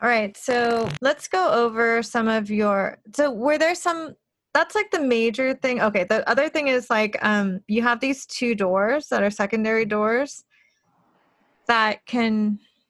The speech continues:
even though it's a little bit safer 'cause you're the only one really using them, however, it's a little bit, it's like having, it's a little bit unstable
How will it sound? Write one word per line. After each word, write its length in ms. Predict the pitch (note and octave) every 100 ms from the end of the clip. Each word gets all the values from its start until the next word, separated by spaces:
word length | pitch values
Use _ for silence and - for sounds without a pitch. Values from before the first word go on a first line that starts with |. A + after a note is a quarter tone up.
| -
even 280 | C4 C#4 E4
though 300 | E4 D#4 D4+
it's 160 | B3 C4+
a 60 |
little 200 | C#4 D4
bit 140 | D#4+ D#4+
safer 320 | C#4 B3+ B3+
'cause 180 | C4+ G#3+
you're 180 | A3 A3
the 100 | G#3
only 220 | A3 A3
one 300 | A3 A3 G#3+
really 320 | G#3 G#3 G#3+ G#3
using 440 | A3 A#3 D4+ D4+
them, 360 | D#4 E4 E4 C#4
however, 720 | A3 A#3+ A#3+ A#3 A#3+ A#3 A#3 - _ -
it's 140 | A3
a 80 | D4
little 320 | C#4+ D4 E4+ F4
bit, 200 | F4 C#4
it's 200 | C4+ -
like 160 | D#4 D#4
having, 560 | D4 D4 D4 C#4 A3+ -
it's 180 | A#3 B3
a 40 |
little 220 | C#4 C#4+
bit 140 | D#4 E4
unstable 840 | A#3+ A#3+ A#3 A#3 G#3+ B3 E4 F#4